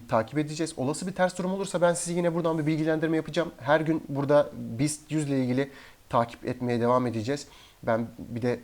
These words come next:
Perşembe ve Cuma günü yabancının ne işlem yaptığını çok merak ediyorum. O Perşembenin yüz yirmi sekizden yüz otuza, yüz otuzdan yüz yirmi altıya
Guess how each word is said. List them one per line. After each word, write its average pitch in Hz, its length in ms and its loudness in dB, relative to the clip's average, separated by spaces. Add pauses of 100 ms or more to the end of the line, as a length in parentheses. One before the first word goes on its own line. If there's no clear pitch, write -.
(100)
Perşembe 117 420 0
ve 113 80 -2
Cuma 117 240 0
günü 113 180 -2
yabancının 117 540 0 (280)
ne 127 160 0
işlem 120 280 -2
yaptığını 113 340 -2
çok - 220 -8
merak 117 280 0
ediyorum. 113 360 -2
O 117 80 -6
Perşembenin 123 720 -4 (880)
yüz 113 180 -4
yirmi 120 160 -4
sekizden 127 540 -2 (160)
yüz 110 180 -4
otuza, 120 340 0
yüz 113 200 -6
otuzdan 127 380 -2
yüz 117 200 -2
yirmi 120 200 2
altıya 135 380 4